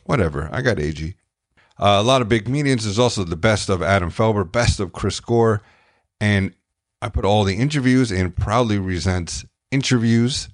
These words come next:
Filmmakers like Bobcat Goldthwait. Listen, I'm not here to show off. Lloyd Kaufman. Enjoy it. Shadoe Stevens.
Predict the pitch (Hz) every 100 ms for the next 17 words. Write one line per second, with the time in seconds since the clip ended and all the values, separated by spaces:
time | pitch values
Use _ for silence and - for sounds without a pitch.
0 | _ - 143 135 98 87 95 82 82 87
1 | 82 - 82 80 82 82 135 123 123 120
2 | 107 - _ - 85 - 90 87 80 82
3 | - - 85 85 80 - - _ _ _
4 | _ _ _ - 82 80 143 135 131 120
5 | 113 113 _ _ 110 87 78 73 76 -
6 | _ _ - _ _ _ - - 90 85
7 | 78 - 123 127 135 135 139 - -